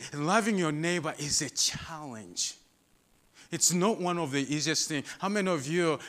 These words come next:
have, uh, have neighbors that, you know,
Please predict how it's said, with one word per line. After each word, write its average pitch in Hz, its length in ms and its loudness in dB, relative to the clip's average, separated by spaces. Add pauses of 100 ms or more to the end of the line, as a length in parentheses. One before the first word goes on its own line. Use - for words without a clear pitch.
have, 139 300 -4
uh, 131 180 0 (160)
have 147 240 -2
neighbors 151 720 0
that, 156 320 -2 (140)
you 139 100 -2
know, 135 200 -4